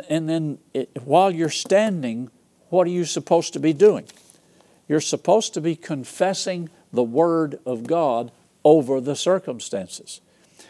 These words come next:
Mark eleven twenty-three, of course,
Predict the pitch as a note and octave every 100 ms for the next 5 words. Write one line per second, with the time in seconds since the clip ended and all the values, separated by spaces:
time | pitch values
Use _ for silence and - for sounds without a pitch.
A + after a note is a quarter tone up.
0 | _ - E3+ G3 F#3 F3 E3 - D#3+ D#3+
1 | - A2+ G#2 G#2 G#2+ - _ _ _ -
2 | B2+ B2